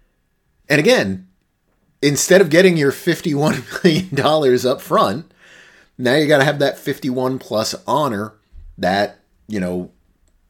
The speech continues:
contract that now would be at about thirteen million dollars because you agreed to this deal. Geno Smith, journeyman,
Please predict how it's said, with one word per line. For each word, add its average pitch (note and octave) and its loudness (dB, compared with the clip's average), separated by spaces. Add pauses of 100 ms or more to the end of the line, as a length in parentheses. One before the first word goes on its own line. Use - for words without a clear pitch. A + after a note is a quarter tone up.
(280)
contract A#2 -4
that G2+ -2
now G#2+ -4
would G#2+ -6
be G2+ -2
at F#2+ -2
about G2 -2
thirteen F#3+ -2
million D#2 -8
dollars - -18 (2250)
because A2+ -2
you G2+ -6
agreed F#2 -6
to F2 -10
this D2 -12
deal. - -18 (960)
Geno E3 4
Smith, F#3+ -4 (180)
journeyman, F3 0